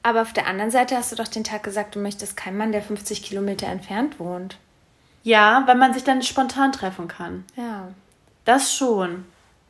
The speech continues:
Speaker 2: Aber
Speaker 1: Du bräuchtest einen Mann, der vielleicht viel arbeitet oder im Schichtsystem arbeitet.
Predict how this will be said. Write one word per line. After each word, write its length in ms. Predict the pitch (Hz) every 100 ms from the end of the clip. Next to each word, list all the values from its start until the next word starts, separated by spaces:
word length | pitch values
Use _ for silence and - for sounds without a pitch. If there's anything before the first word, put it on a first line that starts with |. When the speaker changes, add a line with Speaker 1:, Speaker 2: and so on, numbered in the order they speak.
| _
Speaker 2:
Aber 920 | 226 220 214 208 208 208 202 196 196 202
Speaker 1:
Du 60 | 233
bräuchtest 440 | 240 240 254 -
einen 120 | 220
Mann, 160 | 220 226
der 100 | 233
vielleicht 360 | 233 208 208
viel 200 | - 214 -
arbeitet 560 | 214 233 220 202 196
oder 180 | - 196
im 100 | 190
Schichtsystem 800 | 196 277 269 - 202 - - 190
arbeitet. 720 | 190 185 180 185 185 190 185